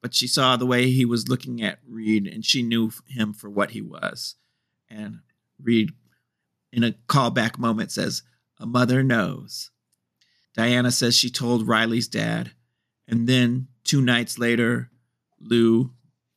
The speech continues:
uh, Jenkins called over to the house. He was agitated. He asked her to meet him. They drive over, and we're seeing this all in flashback.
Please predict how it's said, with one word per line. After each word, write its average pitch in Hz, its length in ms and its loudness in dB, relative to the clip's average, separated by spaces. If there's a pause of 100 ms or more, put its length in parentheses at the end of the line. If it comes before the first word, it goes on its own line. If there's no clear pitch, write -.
uh, - 220 -20
Jenkins 113 480 -4
called 110 300 0
over 117 240 2
to 113 160 -4
the 110 140 2
house. 107 500 -4 (200)
He 127 160 -20
was - 280 -20
agitated. 117 800 -2 (280)
He 117 120 -2
asked 113 260 0
her 120 80 -2
to 117 80 -2
meet 117 280 0
him. 110 340 0 (300)
They - 120 -20
drive 113 440 -2
over, 120 520 2 (160)
and 107 200 -16
we're 113 180 -2
seeing 127 300 0
this 113 180 0
all 110 160 2
in 120 80 0
flashback. 110 920 0